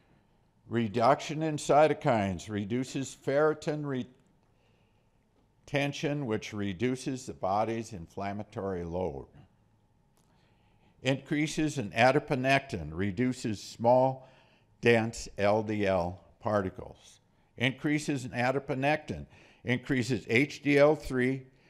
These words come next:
and H D L two particles, which prevent L D L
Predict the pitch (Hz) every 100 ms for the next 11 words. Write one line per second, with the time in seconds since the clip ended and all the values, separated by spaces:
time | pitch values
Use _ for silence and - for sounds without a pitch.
0 | _ - 101 92 104 117 - - 127 127
1 | 143 143 175 170 156 113 92 95 95 98
2 | 95 - _ - 110 113 - - 107 92
3 | 131 139 143 - 104 110 135 147 151 135
4 | 127 127